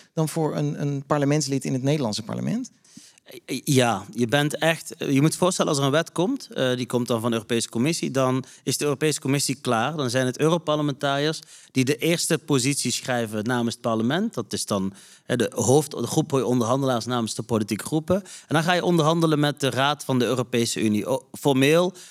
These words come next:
Speaker 2: de we-, de, de, de inhoudelijke ministers. Dat zijn je natuurlijke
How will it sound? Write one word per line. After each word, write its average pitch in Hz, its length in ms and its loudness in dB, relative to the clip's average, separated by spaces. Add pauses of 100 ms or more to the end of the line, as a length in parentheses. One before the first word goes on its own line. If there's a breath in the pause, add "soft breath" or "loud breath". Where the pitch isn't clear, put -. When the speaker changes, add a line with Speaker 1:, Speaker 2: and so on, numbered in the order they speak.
(120)
Speaker 2:
de 123 140 2
we-, 135 240 2
de, 123 200 4
de, 113 240 2
de 117 160 0
inhoudelijke 143 560 2
ministers. 120 600 -2 (260 loud breath)
Dat 147 180 2
zijn 143 300 2
je 131 180 6
natuurlijke 135 840 2